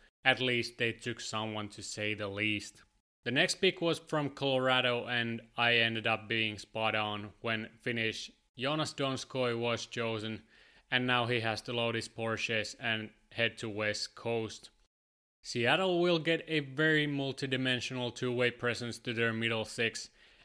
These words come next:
and while Donskoi had a career year in Colorado last season, you shouldn't expect to see those kind of numbers in Seattle, since their firepower is not even in the same ballpark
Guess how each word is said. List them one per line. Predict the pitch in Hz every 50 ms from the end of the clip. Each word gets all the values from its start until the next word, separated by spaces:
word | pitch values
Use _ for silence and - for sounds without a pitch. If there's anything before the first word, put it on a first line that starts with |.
| _ -
and | 135 131 131 123
while | 123 131 131 131 127
Donskoi | 123 131 123 123 117 - - - 127 120 113
had | 120 120 113
a | 120 117 113
career | 117 - 120 120 117 117 117 113 110
year | 110 110 110 110 110
in | 113 - 117 113 107
Colorado | - - 113 110 110 110 110 110 110 110 107 107
last | 107 107 107 104 - -
season, | - 113 113 107 101 107 107 101 - _ - - - - _ _
you | - 143 165
shouldn't | 160 - - 165 147 151 143
expect | 135 123 - - - 127 120 - -
to | 127 113
see | - 131 120 117
those | 110 120 117 113 110
kind | - - 117 113 113
of | 104 95
numbers | 107 110 107 107 107 101 107 104 98 - -
in | - 117 107 104
Seattle, | - - - 110 107 107 107 107 107 104
since | - - 113 107 104 98 - - - _ _ _ _ _ _ _ _ _
their | 127 131 127
firepower | 120 - - 123 120 120 120 113 - 113 117 117 113 110 110
is | - 113 110 101 -
not | 113 113 113 107 110
even | 113 117 107 107 110 110
in | 107 104
the | 107
same | 101 - - 113 107 107 107 101
ballpark | 107 95 101 101 - - - 110 104 101 95